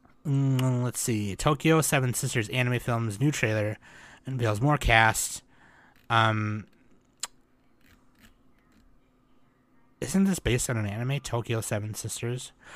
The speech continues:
Oh, it's based on a game. Okay, a seventy-seven minute film was scheduled to open this summer, but was delayed due to covid.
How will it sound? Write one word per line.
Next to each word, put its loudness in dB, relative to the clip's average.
Oh, 10
it's 6
based 6
on 6
a 4
game. 4
Okay, 2
a 2
seventy-seven 2
minute 0
film -2
was -2
scheduled -2
to 0
open -2
this -4
summer, 4
but 2
was 0
delayed -2
due -2
to -8
covid. -4